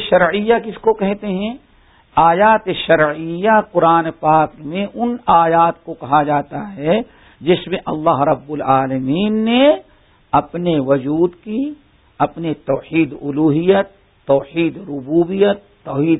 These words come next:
اسماء و صفات، ہاں، کے ذریعے اپنا تعارف کروایا ہے، اپنی پہچان کروائی ہے۔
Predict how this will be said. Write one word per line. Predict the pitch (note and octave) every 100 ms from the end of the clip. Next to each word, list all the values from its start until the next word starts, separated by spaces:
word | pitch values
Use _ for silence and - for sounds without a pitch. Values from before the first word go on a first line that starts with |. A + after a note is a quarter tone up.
| -
اسماء | C#3 D3 D#3 D3+
و | D3
صفات، | - - C3+ C#3 E3+ A3+ A#3 - _ _ - -
ہاں، | G#3 - G#3+ - _ _ -
کے | G3+
ذریعے | F3 F3 F#3+
اپنا | E3 D#3 F3 E3
تعارف | - - C#3+ D3 F3 -
کروایا | F3+ F3+ E3+ F3 F#3 F#3
ہے، | F3+
اپنی | F#3 - F3
پہچان | E3 C#3+ C#3+ E3 E3 D#3
کروائی | D3+ C#3 C#3 G#2 G2 -
ہے۔ | A2+